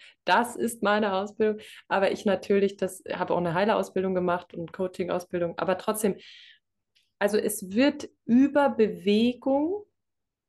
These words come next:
regelmäßig, das ist das Wichtigste, das Unterbewusstsein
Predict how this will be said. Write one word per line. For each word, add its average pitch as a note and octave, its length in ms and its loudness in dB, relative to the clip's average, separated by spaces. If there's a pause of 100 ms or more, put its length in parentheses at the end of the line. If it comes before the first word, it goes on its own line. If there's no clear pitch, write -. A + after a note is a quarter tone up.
(460)
regelmäßig, A3+ 1300 2
das - 180 -6
ist - 160 -20
das - 160 -12
Wichtigste, A3+ 640 -4 (680)
das G3+ 180 -2
Unterbewusstsein G#3 1400 0